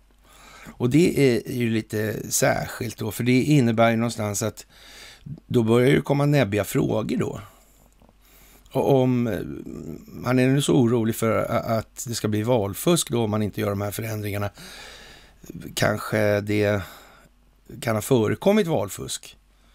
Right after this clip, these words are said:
tidigare då, eventuellt. Och ja, vad ska vi säga? Fryntliga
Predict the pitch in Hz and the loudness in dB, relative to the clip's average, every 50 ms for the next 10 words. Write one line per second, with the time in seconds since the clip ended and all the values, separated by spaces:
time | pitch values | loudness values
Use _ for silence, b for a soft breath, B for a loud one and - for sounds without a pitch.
0 | b b b - - 113 101 104 135 196 208 175 95 80 76 64 - - - 135 | b b b -4 -2 -2 0 0 2 2 2 2 0 -2 -6 -10 -12 -14 -16 -16
1 | 101 110 135 - - 120 - 110 120 143 - - _ - - - B B B B | -16 -16 -16 -16 -14 -14 -14 -14 -14 -16 -20 -20 _ -20 -20 -20 B B B B
2 | B B B B B B - - 117 117 113 113 110 101 - - - - - - | B B B B B B -4 -2 0 2 4 4 2 2 0 -2 -8 -12 -10 -6
3 | 110 110 110 107 113 - - - 117 110 - - 104 101 - 107 104 104 110 104 | -2 0 0 0 -2 -4 -10 -12 -12 -10 -6 -6 -4 -2 0 0 2 4 2 2
4 | 95 - - - - - - - B B B B B B B B B B B B | 0 -2 -6 -12 -18 -20 -20 -20 B B B B B B B B B B B B
5 | B B B B - - - - 131 113 98 - - 92 101 104 95 95 - | B B B B -6 -2 2 4 4 4 2 0 0 0 2 2 2 2 0